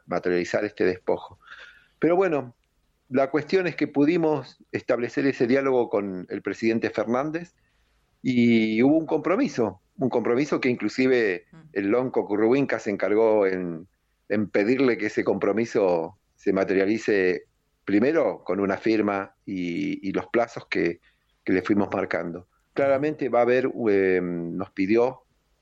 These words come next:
Speaker 1: una semana, van a comenzar a haber reuniones,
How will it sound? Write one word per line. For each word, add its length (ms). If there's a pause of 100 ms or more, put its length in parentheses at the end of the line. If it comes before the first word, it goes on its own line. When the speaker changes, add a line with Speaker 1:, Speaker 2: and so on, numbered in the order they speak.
Speaker 1:
una 220
semana, 560 (500)
van 160
a 80
comenzar 420
a 60
haber 320 (160)
reuniones, 840